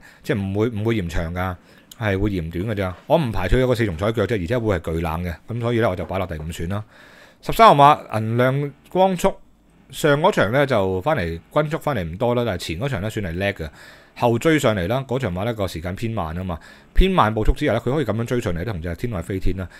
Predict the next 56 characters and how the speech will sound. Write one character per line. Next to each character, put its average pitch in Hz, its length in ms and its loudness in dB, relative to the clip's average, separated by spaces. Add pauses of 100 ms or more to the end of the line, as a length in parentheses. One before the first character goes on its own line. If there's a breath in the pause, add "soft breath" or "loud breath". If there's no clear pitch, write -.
(220 loud breath)
佢 - 160 0
係 113 80 2
叻 113 180 2
過 104 140 -4
天 107 120 0
外 90 80 -2
飛 101 120 -4
天， 98 160 -4
天， 120 280 -6
幾 107 160 -2
步 104 140 -2
已 98 40 -2
經 117 100 -6
過 92 200 -6
咗 95 80 -4
天 101 120 -6
外 82 80 -6
飛 90 140 -6
天 87 160 -4
啦。 78 80 -12 (440 loud breath)
噉 175 160 -4
啊， 143 40 4
我 117 180 0
覺 170 60 -4
得 - 60 -8
佢 120 80 2
喺 113 40 2
呢 131 80 0
組 107 140 -2
度 98 120 -2
呢， 104 120 -2
可 110 100 -2
以 110 60 -2
繼 92 100 -6
續 82 120 -10
爭 110 360 -2
下 82 260 -8
啲 104 180 -4
四， 110 220 -8
三 123 220 -4
四 90 140 -6
重 71 160 -10
彩 78 160 -12
腳 85 140 -8
嘅， 80 200 -10 (340 loud breath)
因 202 120 -6
為 139 80 2
呢， 147 160 4
佢 131 200 0
外 104 120 0
地 107 80 -6
嘅 110 60 -4
form 160 220 -2
唔 82 100 -6
叻 110 120 0
㗎， 90 180 -4